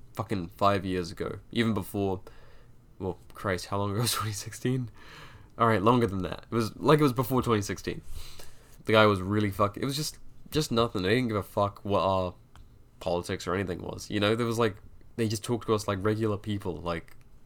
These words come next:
which I feel doesn't happen anymore. It's more like stick with your tribe, which is disgusting.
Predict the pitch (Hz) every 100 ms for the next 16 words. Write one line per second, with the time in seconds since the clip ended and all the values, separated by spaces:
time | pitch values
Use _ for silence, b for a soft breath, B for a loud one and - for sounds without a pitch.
0 | - - - - - 113 107 101 - 123
1 | 117 107 107 104 98 95 90 92 92 98
2 | - 110 101 - - - 95 90 - 90
3 | 87 - b b b b b b b -
4 | 101 104 98 92 - 107 95 - 78